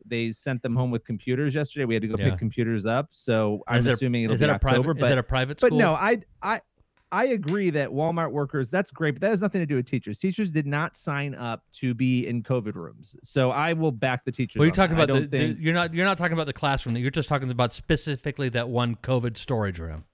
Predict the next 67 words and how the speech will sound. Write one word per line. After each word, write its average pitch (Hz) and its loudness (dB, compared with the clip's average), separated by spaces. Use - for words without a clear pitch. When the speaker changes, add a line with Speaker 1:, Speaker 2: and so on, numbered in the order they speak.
Speaker 2:
You 110 0
store 139 4
Speaker 1:
Yeah, 127 8
Speaker 2:
the 123 4
Speaker 1:
I - 6
Speaker 2:
covid 127 4
Speaker 1:
mean, 123 8
Speaker 2:
kids 113 0
there. 196 2
Speaker 1:
listen, 113 -4
listen, 127 0
you 202 0
and 240 4
I 202 2
have 165 2
different 147 0
views 120 0
on 135 0
this 135 -2
because, 117 0
you 139 -2
know, 107 0
we 117 0
just, 123 -6
you 165 2
have 202 4
family 175 2
members 170 -2
who 190 -2
are 180 -2
teachers. 156 -4
I 127 0
have 143 2
family, 139 -2
you 135 2
know, 127 2
Speaker 2:
Yeah. 165 -4
Speaker 1:
I, 156 -2
you 170 2
and 202 2
I 190 2
are 170 2
in 151 0
different 143 -2
places 135 -2
on 120 0
the 110 -4
unions. 151 0
Speaker 2:
Sure. 143 2
Speaker 1:
I'm - 2
not 147 -2
quite 147 0
where 131 2
the 120 -4
teachers 143 -2
are, 143 4
but 131 2
I'm 131 2
not 123 0
quite 139 0
where 120 0
you 117 4
are 107 4
either. 110 0
I 110 0
Speaker 2:
Yeah. 117 0
Speaker 1:
think, 135 0